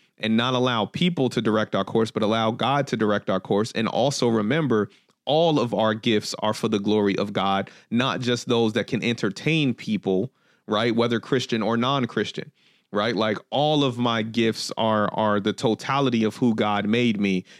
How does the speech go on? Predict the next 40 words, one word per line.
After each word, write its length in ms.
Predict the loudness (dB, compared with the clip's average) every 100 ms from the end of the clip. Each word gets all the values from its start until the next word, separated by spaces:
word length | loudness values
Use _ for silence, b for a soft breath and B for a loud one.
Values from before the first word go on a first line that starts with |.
| B
And 120 | 0
when 120 | 0
I, 160 | 0 -4 -2
all 340 | 2 4 4
of 120 | 2
my 180 | 2 0
gifts 280 | 0 0 -2
combine, 580 | -2 0 2 2 0 0
whether 200 | 2 0
it's 120 | -2
speaking 480 | -4 -2 -2 -2 -2
like 220 | -2 -2
I'm 120 | -2
doing 220 | 0 2 2
right 240 | 0 0
now, 300 | 0 -2 -4 B B
whether 240 | 0 0
it's 140 | 0 0
rapping 360 | -2 0 -2
like 220 | 0 0
you'll 80 | 0
hear 180 | 0 0
in 80 | 2
a 40 |
minute, 300 | 0 0 -4 _ _ _ _ -4
whether 240 | 2 4 2
it's 100 | 0
poetry, 560 | 0 0 0 0 -2 B B
whether 260 | -2 2 2
it's 100 | 0
business, 540 | 0 2 2 0 -2
whether 240 | 0 0 0
it's 100 | -4
problem 360 | -2 0 0
solving, 400 | 0 0 0 0
whether 180 | 0 0
it's 140 | 0 -2
a 60 |
technical 500 | -4 -4 -2 0 0
aptitude, 560 | 0 -2 -2 2 2